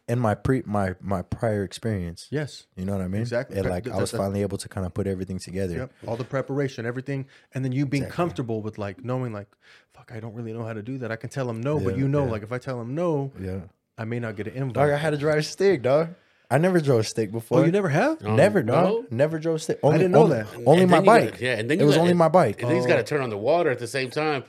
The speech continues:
Speaker 1: Yeah.
Speaker 3: That's a motherfucker. I've driven
Speaker 1: Yeah,
Speaker 3: a
Speaker 1: yeah.
Speaker 3: water truck before.
Speaker 1: Yeah. So I had
Speaker 3: Yeah,
Speaker 1: the, I
Speaker 3: yeah.
Speaker 1: had the concept down.
Speaker 3: Yeah.
Speaker 2: Oh, yeah.
Speaker 1: I just,
Speaker 3: Yeah.
Speaker 1: it, dog, it, I cou-, had to figure it out with my feet
Speaker 2: Well,
Speaker 1: 'cause
Speaker 2: it's,
Speaker 1: it's not
Speaker 3: Yeah.
Speaker 1: the same.
Speaker 3: Yeah,
Speaker 1: You know what I
Speaker 2: it's
Speaker 1: mean?
Speaker 2: different
Speaker 3: Yeah.
Speaker 2: 'cause you have a, you have your clutch on your bike,
Speaker 3: Uh-huh.
Speaker 2: right? And then you're,
Speaker 1: Yeah.
Speaker 2: you're up, uh, you know,
Speaker 1: Yeah, yeah,
Speaker 2: your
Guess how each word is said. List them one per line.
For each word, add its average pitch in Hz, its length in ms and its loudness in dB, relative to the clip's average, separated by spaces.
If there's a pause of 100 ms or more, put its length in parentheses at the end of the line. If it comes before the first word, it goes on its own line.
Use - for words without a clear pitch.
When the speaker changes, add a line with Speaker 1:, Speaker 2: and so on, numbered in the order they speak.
Speaker 1:
Yeah. 165 260 4
Speaker 3:
That's 170 220 4
a - 20 0
motherfucker. 175 400 0
I've 156 160 2
driven 151 280 4
Speaker 1:
Yeah, 151 60 2
Speaker 3:
a - 40 0
Speaker 1:
yeah. 107 40 0
Speaker 3:
water 104 220 2
truck 104 240 0
before. 98 160 -4 (140)
Speaker 1:
Yeah. 113 100 -6
So - 220 2
I 151 140 4
had - 260 4
Speaker 3:
Yeah, 131 60 0
Speaker 1:
the, - 140 -6
I 135 100 0
Speaker 3:
yeah. 165 40 0
Speaker 1:
had 180 160 0
the 113 80 2
concept 123 580 0
down. 90 300 -8
Speaker 3:
Yeah. 95 200 -10 (180)
Speaker 2:
Oh, 110 400 -10
yeah. 104 240 -10
Speaker 1:
I 110 120 2
just, 117 420 -4 (180)
Speaker 3:
Yeah. 92 180 -6
Speaker 1:
it, 110 220 -8
dog, 113 400 2
it, 98 180 -10
I 92 120 -6
cou-, - 160 -12
had 101 140 -2
to 101 80 -4
figure 117 220 -2
it 113 60 2
out 107 80 0
with 98 100 -4
my 87 100 -6
feet 143 380 -2
Speaker 2:
Well, 143 120 2
Speaker 1:
'cause 120 120 2
Speaker 2:
it's, 123 40 0
Speaker 1:
it's 117 100 -6
not 123 100 0
Speaker 3:
Yeah. 131 80 2
Speaker 1:
the 107 80 0
same. 175 320 4
Speaker 3:
Yeah, 113 60 2
Speaker 1:
You 110 80 4
know 135 60 4
what 143 80 4
I - 20 6
Speaker 2:
it's 170 80 6
Speaker 1:
mean? 175 80 8
Speaker 2:
different 196 260 8
Speaker 3:
Yeah. 135 60 2
Speaker 2:
'cause 127 140 0
you 151 40 2
have 143 160 4
a, 143 40 -8
you 156 80 0
have 139 100 4
your 127 80 -2
clutch 180 340 -2
on 135 100 -4
your 117 100 -6
bike, 160 260 0
Speaker 3:
Uh-huh. 127 100 -4
Speaker 2:
right? 135 220 -2
And 123 100 -6
then 117 80 -4
you're, 98 100 -2
Speaker 1:
Yeah. 95 180 0
Speaker 2:
you're 110 140 -6
up, 139 160 0 (120)
uh, - 120 -18
you 147 120 -8
know, 107 320 -10
Speaker 1:
Yeah, 104 180 -2
yeah, 110 220 -4
Speaker 2:
your - 20 -4